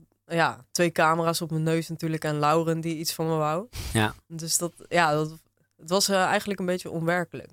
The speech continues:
Speaker 1: En pas daarna dat we, toen moesten we meteen door naar de prijsuitreiking, dus dat was ook allemaal heel hectisch. Ehm, maar ik vond het gewoon heel bijzonder. Ook mijn schoonouders, die waren al, eh, na veertig kilometer stonden ze al langs de kant en die waren elke keer op een andere plek op het parcours.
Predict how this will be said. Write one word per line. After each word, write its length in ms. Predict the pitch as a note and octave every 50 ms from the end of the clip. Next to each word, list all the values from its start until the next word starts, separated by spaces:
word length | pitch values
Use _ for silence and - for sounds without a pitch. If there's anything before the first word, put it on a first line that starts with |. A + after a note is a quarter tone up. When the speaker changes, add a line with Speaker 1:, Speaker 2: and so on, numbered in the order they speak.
| D#3 F3
Speaker 1:
En 140 | - D#3
pas 200 | - - E3+ D#3
daarna 420 | - E3+ D#3 D#3 D#3+ E3 F3+ G3 F#3+
dat 200 | F3+ F3+ E3+ -
we, 600 | E3+ E3 E3 E3 D#3+ D#3+ D#3+ D#3 D#3 D#3+ D#3+ D#3+ _ _ _ _ _ _ _ _ _ _ _ _ _ _ _ _ _ _ _ _ _ _
toen 140 | _ - F3+
moesten 200 | F3+ F#3 - -
we 60 | F3+
meteen 280 | F3 E3 - F3 F3 F3
door 140 | E3 E3 D#3+
naar 100 | D#3 C#3+
de 80 | D3
prijsuitreiking, 880 | - - D#3+ F3 F#3+ F#3+ F#3 F3 E3 D#3+ D#3 D#3 D#3 D#3+ - E3 D#3+ D#3
dus 180 | D3+ - -
dat 140 | - - D3+
was 100 | D#3 -
ook 120 | - E3+ -
allemaal 180 | E3 D#3+ D#3+
heel 220 | D#3+ D#3 D#3 D3+ D3+
hectisch. 480 | D3+ D#3 - _ - E3+ G#3 - - - _ _ _ _ _ _ _ _ _ _ _ _
Ehm, 460 | _ - D#3 D3+ D#3 D#3 D3+ D3+ D3+ D3 D3 C#3+ _ _ _
maar 120 | _ D#3+ E3+
ik 60 | F3
vond 140 | - A3 A3
het 20 |
gewoon 160 | - A3+ A3 G#3+
heel 100 | A3 G#3+
bijzonder. 320 | G3 E3+ F#3+ G3 F#3+ F3
Ook 100 | F3 F3
mijn 120 | F#3 F3+
schoonouders, 580 | E3+ - - G3 G#3 G#3 F#3+ F#3 F#3+ F#3 F3 D#3+
die 160 | - F3+ F3+
waren 300 | E3+ E3+ E3+ E3+ E3+ E3
al, 260 | D#3+ D#3+ D#3+ D#3+ D#3+
eh, 340 | D#3 D3+ D3+ D3+ C#3+ C3+ B2 - - _ _ - -
na 120 | D#3 D#3
veertig 360 | - - - G#3 G#3 - -
kilometer 360 | _ G#3 G3+ F#3+ F#3+ F#3 F3+ - -
stonden 220 | - F#3 F3+ F3+
ze 80 | D#3+ E3+
al 140 | D#3+ D#3+ D#3
langs 200 | D#3+ D#3+ D#3+ -
de 80 | E3
kant 300 | - - F#3+ G#3+ A3+ G#3+
en 60 | G3
die 100 | F3+ F3+
waren 180 | E3+ F3 E3+ -
elke 180 | - F#3+ G3 G3
keer 120 | - F#3+
op 100 | E3+ -
een 80 | F3 -
andere 260 | - F#3 F#3 F#3 F3+
plek 240 | - F#3 F3 E3+ -
op 60 | D#3+
het 120 | D#3 -
parcours. 480 | _ E3 - _ - G3+ E3+ D#3 D3+